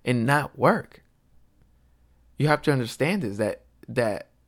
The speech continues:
it's a very big sacrifice for most kids. Now, there's some kids that can do it, but that's really out of the norm.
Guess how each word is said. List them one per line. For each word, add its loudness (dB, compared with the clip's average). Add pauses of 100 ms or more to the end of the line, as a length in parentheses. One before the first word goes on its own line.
(120)
it's 0
a -4
very 0
big 0
sacrifice 0
for -16
most -2
kids. -4 (720)
Now, 2
there's 2
some -4
kids 0
that 0
can -6
do 6
it, -2 (1200)
but 4 (680)
that's 0
really 4
out 0
of -2
the -4
norm. -4